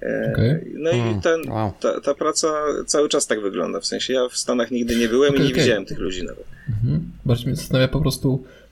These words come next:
Speaker 2: e, forma komunikacji mi-, wiesz, między tobą a klientami i,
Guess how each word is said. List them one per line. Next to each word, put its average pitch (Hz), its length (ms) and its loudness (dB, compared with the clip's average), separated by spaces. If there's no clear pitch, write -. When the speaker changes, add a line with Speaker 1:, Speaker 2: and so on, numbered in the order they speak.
Speaker 2:
e, 117 580 2
forma 120 300 -2
komunikacji 123 760 -2
mi-, 101 380 0
wiesz, 92 200 -2
między 101 320 -2
tobą 104 340 2
a 101 260 0
klientami 104 760 0
i, 107 380 -4